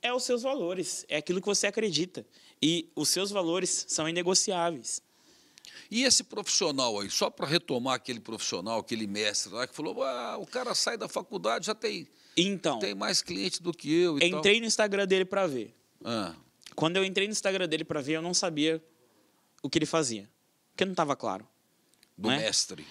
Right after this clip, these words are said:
Speaker 1: Não tava claro que ele era mestre em odontologia, não tava claro que ele era especialista em harmonização orofacial, não tava claro porque ele não tinha casos.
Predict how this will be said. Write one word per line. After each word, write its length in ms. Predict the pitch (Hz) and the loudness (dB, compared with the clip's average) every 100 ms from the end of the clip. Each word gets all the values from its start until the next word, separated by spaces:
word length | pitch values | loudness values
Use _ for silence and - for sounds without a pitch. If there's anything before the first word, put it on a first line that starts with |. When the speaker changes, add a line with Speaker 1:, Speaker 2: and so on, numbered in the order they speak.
| - - | -12 -4
Speaker 1:
Não 200 | 277 392 | -4 0
tava 300 | 170 214 220 | 2 2 2
claro 260 | 147 113 | 2 0
que 100 | 120 | 2
ele 100 | 139 | 4
era 160 | 143 139 | 4 2
mestre 400 | 139 175 190 185 | 0 -2 -2 -6
em 40 | |
odontologia, 840 | 151 135 127 131 123 131 147 156 147 _ _ - - 165 | -4 -6 -6 -2 0 2 2 2 -2 _ _ -20 -10 -4
não 180 | 214 | -2
tava 320 | 226 196 170 160 | 0 2 2 2
claro 480 | 156 143 117 104 - | 4 4 4 -2 2
que 120 | 156 | 4
ele 80 | 160 | 4
era 120 | 160 | 4
especialista 1000 | - 185 196 - 175 147 175 - 143 117 | 2 2 2 4 2 2 2 2 -2 -10
em 140 | 135 139 | -2 0
harmonização 640 | 139 139 135 135 - 135 | 0 0 2 2 2 0
orofacial, 760 | 123 120 117 - 143 131 127 _ _ _ _ _ - - - - | -2 -2 -2 2 2 2 -2 _ _ _ _ _ -20 -20 -20 -6
não 220 | 175 254 | 0 2
tava 260 | 247 220 202 | 4 4 4
claro 240 | 190 180 | 4 2
porque 200 | 170 160 | 2 -2
ele 100 | 160 | -2
não 140 | 175 196 | -2 -2
tinha 220 | - 165 | -2 -4
casos. 580 | 185 165 160 147 151 | 0 2 0 -2 -6